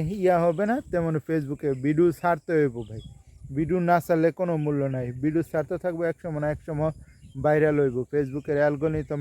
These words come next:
অ্যালগরিদম যাই কেন, অ্যালগরিদম এক সময় না এক সময় ভিডিও ভাইরাল করব। ভিডিও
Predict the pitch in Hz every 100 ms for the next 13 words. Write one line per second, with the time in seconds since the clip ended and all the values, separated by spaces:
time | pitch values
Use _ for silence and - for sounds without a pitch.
0 | 143 147 131 147 143 156 139 127 135 135
1 | - 139 127 151 143 143 147 135 139 123
2 | - _ _ _ - 151 - 165 156 156
3 | 139 170 151 147 139 147 143 143 139 135
4 | 123 135 127 113 - _ _ _ _ _
5 | - 147 151